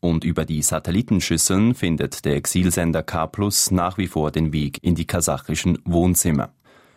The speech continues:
Doch im rohstoffreichen Steppenstaat hat sich der Wind gedreht.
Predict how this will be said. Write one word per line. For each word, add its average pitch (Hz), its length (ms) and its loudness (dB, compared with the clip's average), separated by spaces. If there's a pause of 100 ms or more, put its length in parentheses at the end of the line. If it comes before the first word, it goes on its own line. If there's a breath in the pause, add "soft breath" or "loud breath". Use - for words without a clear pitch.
(280 soft breath)
Doch 107 200 -2
im 107 100 2
rohstoffreichen 104 800 0
Steppenstaat 107 800 -2
hat 127 160 -2
sich 113 260 0
der 110 140 0
Wind 113 260 2
gedreht. - 640 0